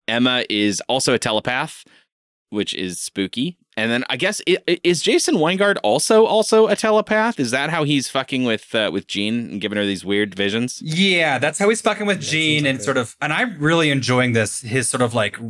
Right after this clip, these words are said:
Speaker 2: slow game with Jean, just, like,
Speaker 1: Yeah.
Speaker 2: slowly messing with her brain and letting her get more comfortable with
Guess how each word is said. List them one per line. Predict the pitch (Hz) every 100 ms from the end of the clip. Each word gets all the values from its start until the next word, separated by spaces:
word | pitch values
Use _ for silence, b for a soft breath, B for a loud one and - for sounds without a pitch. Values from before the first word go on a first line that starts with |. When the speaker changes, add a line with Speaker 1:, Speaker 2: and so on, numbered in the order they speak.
| -
Speaker 2:
slow | - - 127 127 127 127
game | 120 107 98
with | 98 92
Jean, | 107 101 95 92 107
just, | 110 -
like, | 117 - -
Speaker 1:
Yeah. | 156 135
Speaker 2:
slowly | 117 120 120 117 117 117 110
messing | 110 107 104 117
with | 104
her | 104
brain | 98 107 104
and | 104 101
letting | 104 101
her | 98 95 - _ _
get | 120 101
more | 101
comfortable | - - 107 117 98 98
with | 98